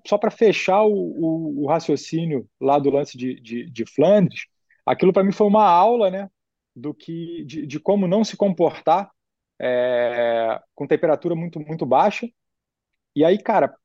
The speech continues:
pra Roubaix, a brincadeira foi completamente diferente. Como o Roubaix era cem por cento plano, eu e Moçamba, a gente conversou antes, ele falou assim, "Ô, filha da puta, tu não vai esquecer de comer nem de beber."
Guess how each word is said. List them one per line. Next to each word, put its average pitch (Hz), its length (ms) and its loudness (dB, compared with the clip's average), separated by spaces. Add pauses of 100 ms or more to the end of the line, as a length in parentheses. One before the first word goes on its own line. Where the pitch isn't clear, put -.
(360)
pra 208 160 2
Roubaix, 190 580 -4 (1120)
a 147 100 -4
brincadeira 160 400 -2
foi 185 100 -10
completamente 185 440 -6
diferente. 190 580 -2 (1040)
Como 202 180 2
o 202 40 2
Roubaix 151 320 4
era 131 120 2
cem 202 180 -4
por 190 160 -8
cento 156 260 -8
plano, 190 380 -2 (1160)
eu 143 100 4
e 151 60 4
Moçamba, 135 500 -2
a 120 40 -2
gente 135 220 -10
conversou 151 720 0
antes, 208 400 -2 (200)
ele 147 100 0
falou 165 160 -2
assim, 156 140 -2
"Ô, 143 180 4
filha 165 320 0
da 156 80 2
puta, 147 380 0
tu - 100 -8
não 156 140 -6
vai 165 140 2
esquecer 160 340 -2
de 151 100 -8
comer 156 400 0
nem 151 100 0
de 143 80 -2
beber." 131 480 2